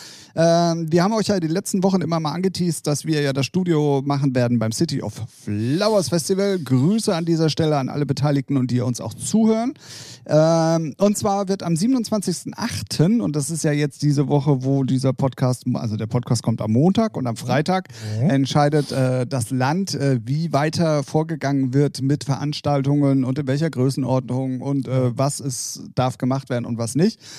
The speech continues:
Speaker 1: Deswegen, liebe Community da draußen, bitte, bitte drückt uns die Daumen. Am Freitag wird entschieden, ob City of Flowers und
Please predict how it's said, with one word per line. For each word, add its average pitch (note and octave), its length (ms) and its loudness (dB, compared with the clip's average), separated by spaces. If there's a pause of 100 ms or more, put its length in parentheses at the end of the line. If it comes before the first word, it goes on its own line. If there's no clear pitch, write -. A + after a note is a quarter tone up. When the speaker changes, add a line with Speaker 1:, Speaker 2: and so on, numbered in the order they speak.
(300)
Speaker 1:
Deswegen, A3 460 2
liebe F#3 180 4
Community D#3 600 2
da C3 120 2
draußen, A2+ 760 0
bitte, G#3+ 220 2
bitte F#3 280 2
drückt F3 260 2
uns E3 140 0
die D3+ 100 2
Daumen. C3+ 480 4
Am B2 240 0
Freitag C3 840 -4
wird B2+ 140 -2
entschieden, F3+ 480 0
ob - 240 -4
City F3 300 -2
of D3 100 0
Flowers D3+ 460 2
und C#3+ 220 0